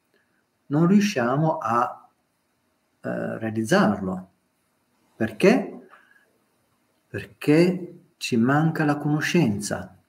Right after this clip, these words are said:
La conoscenza di che cosa? Di quali sono le cause per la felicità che così tanto desideriamo, così che possiamo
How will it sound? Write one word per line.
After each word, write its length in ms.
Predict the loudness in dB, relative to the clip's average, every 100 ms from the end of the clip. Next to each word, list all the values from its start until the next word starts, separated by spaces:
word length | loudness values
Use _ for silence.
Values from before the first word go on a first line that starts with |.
| _ -10
La 140 | -8
conoscenza 580 | -4 -2 0 4 4 4
di 100 | 4
che 140 | 4
cosa? 500 | 4 2 2 -2 -8 -16 _ -20 -20 _
Di 200 | -14 -14
quali 420 | 0 2 4 4
sono 640 | 2 2 6 6 4 0 -2
le 200 | -8 -8
cause 1040 | 0 2 4 4 4 4 2 2 -2 -8 -18 _ _ _ _
per 120 | -4 -2
la 100 | 0
felicità 580 | 0 -2 -2 -2 -2
che 220 | -2 -6 -10 _ _
così 260 | -6 -4 -2
tanto 400 | 0 0 0 -4
desideriamo, 1000 | -4 -4 -4 -2 -2 -4 -8 -10 -10 -14 _ _ _ _ _ _ _ _
così 320 | 2 6 6
che 120 | 4
possiamo 1000 | 4 2 4 4 6 6 6 4 0 -12